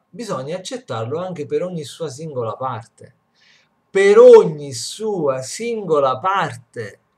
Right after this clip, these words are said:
lo ripeto, per ogni sua singola parte. Infatti, perché?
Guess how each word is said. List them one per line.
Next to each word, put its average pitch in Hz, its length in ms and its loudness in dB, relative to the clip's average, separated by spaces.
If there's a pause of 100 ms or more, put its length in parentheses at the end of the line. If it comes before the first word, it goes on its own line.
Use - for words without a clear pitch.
(360)
lo 143 140 -8
ripeto, 143 800 0
per 190 260 4
ogni 214 460 6
sua 214 320 -6
singola 170 440 -6
parte. - 520 -8 (340)
Infatti, 165 720 -8
perché? 165 720 -8